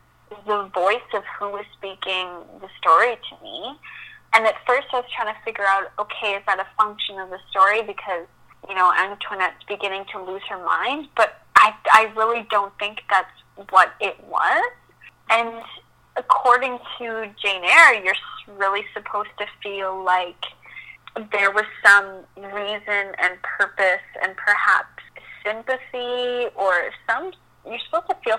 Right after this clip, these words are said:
something about this decision that Rochester made to bring her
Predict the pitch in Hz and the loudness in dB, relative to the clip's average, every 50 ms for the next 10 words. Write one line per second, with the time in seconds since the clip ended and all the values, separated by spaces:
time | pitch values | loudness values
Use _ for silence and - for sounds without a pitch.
0 | - - 208 214 226 220 - 208 196 185 180 165 147 - - 196 190 - _ - | 0 -2 -4 -4 -4 -8 -8 -8 -8 -6 -6 -6 -8 -6 -8 -12 -14 -14 _ -20
1 | 190 - - 196 190 - 196 190 185 175 - - 185 190 190 190 - 202 190 - | -20 -12 -10 -6 -6 -6 -6 -6 -8 -8 0 2 4 4 4 2 -2 -8 -8 -8
2 | _ - 180 175 170 170 - _ - - - - - _ _ - 180 175 180 190 | _ -10 -8 -8 -10 -12 -16 _ -20 -20 -20 -20 -20 _ _ -16 -6 0 2 2
3 | 214 269 262 226 190 185 - - 202 196 _ - 180 180 196 214 220 214 214 202 | 2 2 0 -2 -4 -8 -10 -16 -16 -14 _ -6 -4 -4 -4 -8 -10 -4 0 0
4 | 196 190 | 0 0